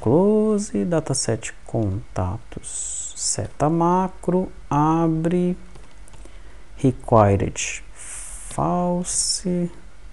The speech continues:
se tiver vazio, põe em modo de inserção, se não em modo de edição.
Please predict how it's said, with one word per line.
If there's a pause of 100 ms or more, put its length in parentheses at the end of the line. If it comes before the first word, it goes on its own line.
(440)
se
tiver
vazio,
põe
em
modo
de
inserção,
se
não
em
modo
de (1700)
edição.